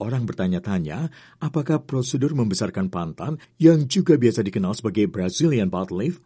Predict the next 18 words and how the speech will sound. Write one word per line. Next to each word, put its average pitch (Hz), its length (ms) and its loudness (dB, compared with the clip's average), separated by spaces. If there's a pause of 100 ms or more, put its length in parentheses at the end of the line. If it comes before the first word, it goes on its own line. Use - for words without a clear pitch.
(180)
aman. 156 640 -2 (560)
Seorang 143 400 2
dokter 185 320 4
bedah 143 240 2
plastik 127 320 0
di 113 160 2
Miami 107 560 0
baru-baru 101 560 2
ini 160 80 2
dilarang 107 480 -2
berpraktik 92 640 -4 (240)
setelah 160 320 4
seorang 135 320 -2
pasiennya 127 400 0
meninggal 113 480 -2
di 117 80 0
meja 92 240 -2
operasi 90 560 -2